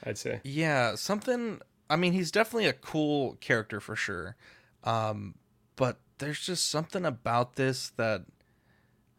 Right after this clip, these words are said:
Speaker 2: I don't know, I just, I really, it's really unsettling to me. And I, you know, I didn't quite feel that way with, um, Miles or, um, twenty ninety-nine or Gwen. But there's something there.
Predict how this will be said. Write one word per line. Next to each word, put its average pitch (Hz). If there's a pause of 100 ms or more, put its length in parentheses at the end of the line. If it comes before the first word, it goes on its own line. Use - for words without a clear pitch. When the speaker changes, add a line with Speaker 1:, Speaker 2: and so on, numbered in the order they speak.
(120)
Speaker 2:
I -
don't 156
know, 120
I 123
just, 139
I 127
really, 131
it's 120
really 151
unsettling 104
to -
me. 78
And 110
I, 107 (720)
you 139
know, 127
I 123
didn't 151
quite 120
feel 131
that 131
way 123
with, 113 (600)
um, 107
Miles 117
or, 104
um, 101 (360)
twenty 127
ninety-nine 113
or 98
Gwen. 113 (1000)
But 131
there's 143
something 151
there. 107